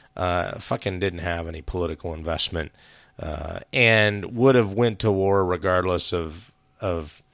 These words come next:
you know, if Hitler would have been elected or not. They were just, you know, they're German nationals. It's, it's like conflating the Republicans with the American military,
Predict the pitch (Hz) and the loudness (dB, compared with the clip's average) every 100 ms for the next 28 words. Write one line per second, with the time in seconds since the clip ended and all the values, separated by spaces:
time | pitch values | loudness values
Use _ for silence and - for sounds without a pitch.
0 | _ _ _ _ _ 101 92 78 76 - | _ _ _ _ _ -8 -6 -6 -8 -2
1 | 101 90 87 80 80 82 80 82 78 78 | -2 0 -2 -2 -4 -6 -6 -10 -10 -6
2 | 82 71 - 95 82 82 82 - _ _ | -4 -6 -4 -4 -2 -2 -4 -6 _ _
3 | _ - 113 78 80 92 80 87 85 78 | _ -8 -6 -6 -4 -4 -2 -4 -4 -4
4 | 82 82 - 78 - - - 135 123 - | -4 -4 -6 -12 -14 -16 -4 0 2 2
5 | 143 - 147 - 135 - 127 123 117 110 | 4 4 4 4 0 2 6 6 6 2
6 | 95 87 - 101 90 85 - 82 73 90 | 0 0 0 0 0 -2 -4 -8 -6 -6
7 | 80 - 82 78 73 73 - 78 73 - | -6 -8 -12 -10 -10 -12 -12 -14 -12 -12
8 | - 71 | -10 -10